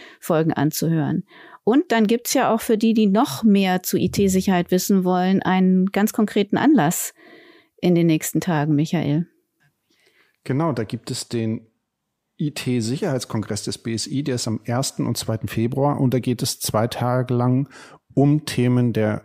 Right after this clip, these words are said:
Speaker 2: Cybersicherheit und wie man sich, naja, auch schützen kann und, äh, sattelfest machen kann für all die Gefahren, auf die wir ja auch immer mal wieder hinweisen. Und, ähm, wenn ich jetzt Gefahren sage, ist es, wollen wir ja nicht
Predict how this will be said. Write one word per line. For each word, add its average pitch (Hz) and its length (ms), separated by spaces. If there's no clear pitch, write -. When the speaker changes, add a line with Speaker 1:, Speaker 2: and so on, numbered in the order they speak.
Speaker 2:
Cybersicherheit 113 880
und 110 220
wie 110 80
man 110 180
sich, 104 320
naja, 139 240
auch 143 160
schützen 160 420
kann 139 340
und, 120 480
äh, 113 440
sattelfest - 560
machen 117 240
kann 117 180
für 123 180
all 117 160
die 123 300
Gefahren, 147 680
auf 147 240
die 143 220
wir 139 80
ja 123 240
auch 135 240
immer 135 180
mal 127 220
wieder 120 160
hinweisen. 104 760
Und, 113 460
ähm, 104 420
wenn 117 100
ich 110 80
jetzt - 140
Gefahren 147 340
sage, 135 640
ist 135 140
es, 117 160
wollen 131 160
wir 127 80
ja 117 100
nicht - 320